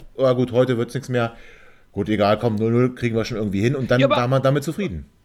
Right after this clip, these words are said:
Speaker 2: Aber genau in solchen Spielen, genau in solchen Spielen, wo du nicht glorreich spielst und wo du nicht die allermeisten Chancen rausarbeitest, in solchen Spielen, wenn du aufsteigen willst oder wenn du zumindest oben dran sein möchtest,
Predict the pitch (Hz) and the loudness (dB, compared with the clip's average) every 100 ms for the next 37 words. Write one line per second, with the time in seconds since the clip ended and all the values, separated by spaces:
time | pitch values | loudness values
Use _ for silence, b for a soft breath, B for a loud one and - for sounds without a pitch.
0 | _ _ _ 214 233 262 311 330 285 302 | _ _ _ -4 -2 -2 -2 -4 -2 -2
1 | 302 - - 214 170 202 226 269 285 262 | -4 -14 -8 -8 -4 -4 -4 -4 -4 -2
2 | 294 269 - 247 185 190 262 254 247 254 | -2 -2 -4 -2 0 0 2 2 2 0
3 | - - 202 - 226 233 214 214 214 - | -4 -12 -10 2 6 6 4 0 -2 -6
4 | - 175 185 180 170 180 214 214 - 190 | -6 0 0 0 -4 -2 0 0 0 -2
5 | 190 196 202 202 202 202 180 170 165 160 | 0 0 -2 -2 2 2 2 0 -2 -2
6 | 160 151 B B B 226 220 269 285 302 | -2 -4 B B B 4 6 4 4 -2
7 | - 202 165 202 208 233 254 - 226 220 | -6 -4 -2 0 0 -2 -4 0 0 2
8 | 208 175 170 170 196 220 202 214 214 190 | 2 0 0 0 2 0 0 -2 -2 -2
9 | 214 262 262 208 226 233 220 220 202 208 | -2 0 0 0 2 2 2 2 2 0
10 | - 151 | -2 -6